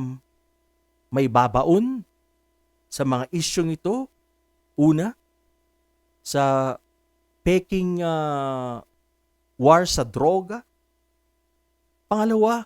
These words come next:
sa isyu ng korupsyon na kung saan may mga malalaking or malalakas na ebidensya laban sa kanila. At ang pangat-,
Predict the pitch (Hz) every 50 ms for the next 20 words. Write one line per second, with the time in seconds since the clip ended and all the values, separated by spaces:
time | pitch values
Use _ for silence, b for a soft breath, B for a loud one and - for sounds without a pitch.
0 | _ _ _ _ _ _ _ _ _ _ _ _ _ _ _ _ _ - - 240
1 | 214 247 262 247 - - 240 226 226 214 - - 220 220 214 - - - - -
2 | 294 320 277 196 143 _ _ _ _ _ _ _ _ _ - 254 - 226 233 226
3 | - 262 254 240 226 226 233 233 220 214 214 214 214 208 202 196 196 185 185 190
4 | _ - 226 220 202 190 - 151 147 139 135 139 143 143 139 143 139 - - -
5 | - - 180 151 165 123 127 123 117 151 180 226 226 - 226 175 139 131 131 127
6 | 147 147 - 202 - 214 226 240 247 269 240 - _ _ _ _ _ _ _ _
7 | _ _ _ - 110 - 127 120 113 - 127 120 120 120 - _ _ _ -